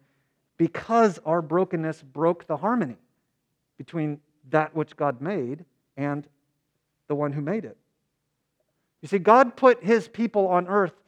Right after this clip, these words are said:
to, to rule over what he made, to image him by running his world.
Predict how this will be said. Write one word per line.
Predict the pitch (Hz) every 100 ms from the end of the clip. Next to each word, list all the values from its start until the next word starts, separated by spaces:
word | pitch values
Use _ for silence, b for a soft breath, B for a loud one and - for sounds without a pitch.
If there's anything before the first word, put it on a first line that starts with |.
| _ _ _ _
to, | 208 190 175 _ _ _ _ -
to | 196
rule | 156 196 220 214 214
over | 196 196 202 196 - _
what | - 190
he | 190
made, | 214 247 120 117 _ _ _ _ _ _ _ _
to | - 185 196 196
image | 226 254 233 160
him | 220 202 156 220 208 _ _ _ _ _ _ _ _ _ _ _ _ _ _ _ _ _ _ _ _ _ _ _ _ _ _
by | 180
running | 185 165 196 202 185
his | 196 170
world. | 165 220 170